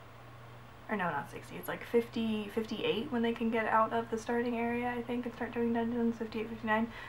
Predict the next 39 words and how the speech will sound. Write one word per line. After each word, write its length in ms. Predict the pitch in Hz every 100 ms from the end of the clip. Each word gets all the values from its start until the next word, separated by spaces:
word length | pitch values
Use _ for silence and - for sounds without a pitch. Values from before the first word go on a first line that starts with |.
| -
so 60 | 214
that's 220 | - -
when 100 | 202
you 100 | 226
start 220 | 226 247
running 240 | 240 233 233
into 240 | 226 240
'em, 300 | 240 233 233 - - - - - - - - -
and 160 | 214 214
you 60 |
can 180 | 214 175
tell 400 | - 160 170 196 - - - - - -
that 280 | 220 180 214
they 380 | 214 190 190 214 -
have 160 | - 214
no 140 | 190 170
idea 240 | 143 -
what 140 | -
they're 120 | - -
doing. 380 | - - 233 220
Like, 160 | 240 240
I've 160 | 311
run 180 | 339 311
into 160 | 254 -
some 280 | 170 233
that, 240 | 180 127 - -
you 140 | 180
know, 100 | 165
you 180 | 147 175
could 120 | -
tell 200 | - -
that 160 | 160 175
maybe 200 | 214 214
they've 200 | 214 208
already 180 | 214 214
had 180 | 214 208
other 200 | 214 214
death 260 | 220 220
knights 320 | 240 240 233